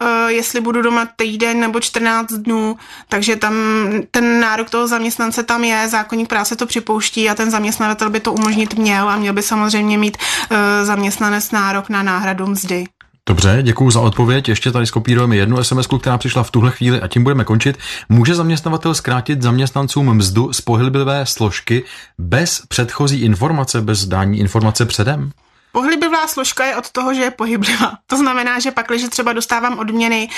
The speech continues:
Speaker 1: odměna třeba není úplně nároková složka. Pohyblivá složka taky není nároková složka.
Speaker 2: Mhm.
Speaker 1: To jsou podle mě právě ty případy,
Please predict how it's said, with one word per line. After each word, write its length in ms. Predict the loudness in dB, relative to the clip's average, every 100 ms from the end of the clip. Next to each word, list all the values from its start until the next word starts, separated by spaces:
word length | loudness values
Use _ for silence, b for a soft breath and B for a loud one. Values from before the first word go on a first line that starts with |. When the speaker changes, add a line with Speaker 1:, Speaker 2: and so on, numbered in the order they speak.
| -12 B
Speaker 1:
odměna 400 | -2 0 0 0
třeba 280 | -2 -2 0
není 420 | 0 0 0 0
úplně 280 | 0 0 0
nároková 500 | 0 -2 -2 -2 -2
složka. 420 | -4 -6 -6 -6 B B B
Pohyblivá 460 | 0 2 2 0 0
složka 360 | -2 -2 -2
taky 240 | -2 -2 -2
není 200 | 0 2
nároková 460 | 0 0 -2 -2
složka. 240 | -2 2 6
Speaker 2:
Mhm. 120 | 6
Speaker 1:
To 80 | 4
jsou 140 | 0
podle 240 | 0 0 2
mě 140 | 0
právě 320 | 2 0 0
ty 120 | -2 -2
případy, 480 | -2 -2 0 0